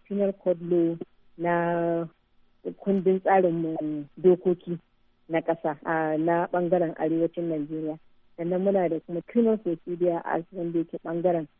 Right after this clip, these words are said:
yammacin kudancin Najeriya. Sannan kuma idan muka duba za mu ga duk waɗannan sun tanadar da dokoki waɗanda idan aka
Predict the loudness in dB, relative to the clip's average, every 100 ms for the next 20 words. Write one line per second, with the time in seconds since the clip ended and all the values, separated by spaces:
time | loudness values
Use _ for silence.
0 | _ _ _ 0 2 2 -2 -4 -2 -2
1 | -6 -12 _ _ -2 6 6 6 2 4
2 | 2 0 0 0 -4 _ _ _ _ _
3 | -4 -2 0 0 0 -4 -8 _ _ _
4 | -6 2 4 4 2 0 -4 _ _ _
5 | _ -2 0 2 2 2 2 4 4 4
6 | 2 0 0 0 4 4 4 0 -2 -4
7 | -8 -8 -4 0 2 2 0 0 0 -2
8 | 0 0 2 -2 -4 -6 -4 -2 -2 -4
9 | -6 -4 -4 -4 -4